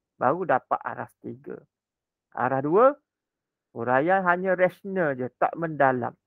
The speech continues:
So, perkataan mendalam tu saya terjemahkan untuk awak jawab, kena ada huraian-huraian. Bukan huraian saja. Kalau huraian saja, baru jadi rasional. Okey?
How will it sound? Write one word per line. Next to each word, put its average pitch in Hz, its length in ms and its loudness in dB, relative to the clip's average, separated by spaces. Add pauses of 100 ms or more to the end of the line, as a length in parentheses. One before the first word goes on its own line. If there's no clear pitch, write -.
(520)
So, 233 160 4
perkataan 208 560 0
mendalam 202 720 4
tu 185 160 0
saya 175 240 0
terjemahkan 170 1120 0
untuk - 240 -10
awak 180 320 0
jawab, 135 400 2 (480)
kena 208 480 2
ada 190 400 -4 (160)
huraian-huraian. 175 1500 -2 (420)
Bukan 151 460 -4 (180)
huraian 143 560 0
saja. 123 400 -10 (400)
Kalau 120 240 -6
huraian 220 480 2
saja, 214 480 -2
baru 165 320 0
jadi 151 320 2
rasional. 135 640 -4 (1700)
Okey? 226 240 2